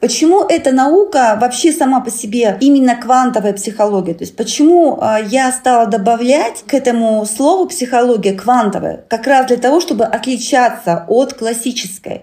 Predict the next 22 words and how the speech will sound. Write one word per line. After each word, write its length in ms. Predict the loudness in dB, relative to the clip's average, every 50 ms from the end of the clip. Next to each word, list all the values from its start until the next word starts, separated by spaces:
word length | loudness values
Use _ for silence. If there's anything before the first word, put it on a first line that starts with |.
| -6
Что 140 | -2 -2 0
даёт, 260 | 2 2 0 0 -2 -4 -4
э, 160 | -2 -2 -2 -2
квантовая 560 | -2 -2 0 0 0 0 -2 -2 -4 -4 -4
психология? 720 | -6 -8 -8 -2 0 0 2 2 0 -2 -2 -4 -8 -8 -14 -20 -14 -6 -2
Она 260 | 0 2 2 2 2
даёт 600 | 2 0 0 2 2 2 2 2 2 0 -4 -4 0
умение, 800 | 2 4 4 4 6 4 4 4 2 2 2 2 2 2 2 0
во-первых, 440 | -2 0 0 0 0 0 0 0 0
она 180 | 0 0 0
понимание 680 | 0 0 0 0 0 2 2 2 0 0 0 -2 -4 -4
самого 400 | -4 -2 0 0 0 0 0 0
себя 340 | -2 -2 -2 0 0 2 2
даёт, 420 | 0 0 0 0 -2 -4 -4 -4
что 140 | -4 -4 -2
ты 140 | -2 -4 -6
из 140 | -6 -6 -6
себя 200 | -2 0 0 0
есть, 400 | 0 0 -4 -4 -6 -6 -6 -2
понимание 840 | 0 2 4 4 4 4 4 4 4 2 2 2 2 0 0 0
внутреннего 680 | -2 -4 0 2 2 2 2 0 0 0 0 2 0 0 2
мира. 440 | 2 2 2 2 0 0 -2 -6